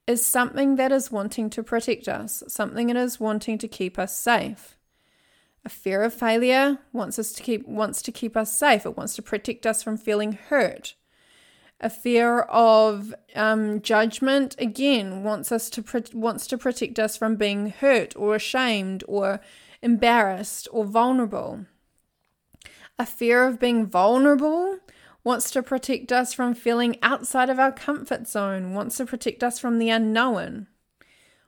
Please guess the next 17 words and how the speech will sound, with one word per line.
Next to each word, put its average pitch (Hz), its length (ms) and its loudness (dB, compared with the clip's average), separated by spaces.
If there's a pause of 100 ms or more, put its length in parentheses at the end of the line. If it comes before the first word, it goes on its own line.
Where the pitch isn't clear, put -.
(100)
What 247 320 2
is 302 200 2
that - 300 -2
fear? 190 440 -10
What 233 200 0
is 240 160 0
that 240 280 0
block 202 320 -2
for - 160 -8
you? 202 440 -4 (520)
It's 220 240 -8
time 208 400 -2
to 233 100 -6
confront 196 600 -4
it. - 320 -10 (1400)
And 302 220 4
then 427 580 2